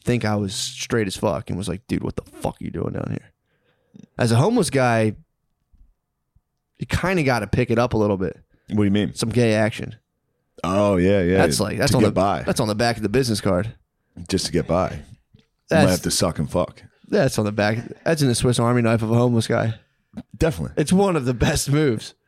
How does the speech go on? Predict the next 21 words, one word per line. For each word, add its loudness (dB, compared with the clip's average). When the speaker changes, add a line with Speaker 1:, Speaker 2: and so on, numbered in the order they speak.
Speaker 2:
What, 2
sucking? 2
Speaker 1:
<laughs> -18
Yeah, 2
dude. 0
Speaker 2:
Sucking 4
to 2
get 2
Speaker 1:
<laughs> 0
Dude. 2
Speaker 2:
You 2
gotta 2
get 0
resources. 2
Speaker 1:
You 6
wanna 4
talk 2
about 0
people 4
squealing, 2
dude. 2